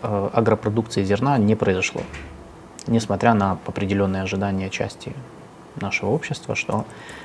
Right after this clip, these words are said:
вот он приедет, всё порешает. Он не порешал. Э, за неделю до визита Туска, правда, надо сказать, м,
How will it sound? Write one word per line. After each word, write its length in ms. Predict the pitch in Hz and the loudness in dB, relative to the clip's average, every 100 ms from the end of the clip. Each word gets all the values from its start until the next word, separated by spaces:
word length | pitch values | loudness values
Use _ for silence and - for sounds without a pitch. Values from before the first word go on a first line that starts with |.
| - | 0
вот 120 | 104 | 8
он 100 | 113 | 8
приедет, 400 | 104 104 170 160 | 8 6 8 8
всё 160 | - 131 | 4 2
порешает. 420 | - - - - - - - - - - - | 4 4 2 -2 -8 -14 -14 -14 -16 6 12
Он 160 | 185 | 12
не 80 | 185 | 12
порешал. 640 | 165 139 120 - 95 220 - - | 12 12 12 8 8 6 4 10
Э, 260 | 117 113 | 12 12
за 180 | 113 143 | 12 12
неделю 360 | 170 151 151 127 | 12 12 12 12
до 120 | 127 | 10
визита 400 | 120 123 127 120 | 10 8 8 6
Туска, 500 | - 117 113 - 101 | 8 6 6 6 6
правда, 560 | - 107 101 95 98 | 10 12 12 12 8
надо 200 | 98 101 | 8 6
сказать, 520 | 98 - 101 101 95 - - | 4 4 8 8 6 -4 0
м, 640 | 107 101 101 101 101 101 | 4 4 4 4 4 2